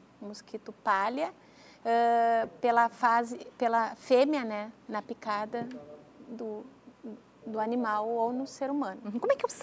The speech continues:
Speaker 2: quais são os sintomas, ãh, desta doença no, no animal?
Speaker 1: No animal, ãh, começam os sintomas com,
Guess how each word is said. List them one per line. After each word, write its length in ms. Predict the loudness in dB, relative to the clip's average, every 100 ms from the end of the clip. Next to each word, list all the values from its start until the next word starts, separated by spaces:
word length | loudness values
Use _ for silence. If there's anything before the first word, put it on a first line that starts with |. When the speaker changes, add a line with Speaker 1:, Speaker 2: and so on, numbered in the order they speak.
| 0
Speaker 2:
quais 180 | 2 2
são 120 | -2
os 100 | -2
sintomas, 840 | -2 -2 2 4 4 2 -2 -4 -6 -6
ãh, 260 | -6 -6 -10 -12
desta 380 | 4 6 6 2
doença 540 | 0 4 6 6 6
no, 260 | 4 4 2
no 300 | 2 4 6
animal? 380 | 6 4 -2 -4 -14 -20 -20 -10 0
Speaker 1:
No 100 | 2
animal, 720 | 4 4 6 8 8 6 2
ãh, 400 | 0 2 4 2
começam 480 | 2 2 4 4 2
os 80 | -2
sintomas 560 | -4 -2 -2 0 -2 -6
com, 400 | -10 -8 -10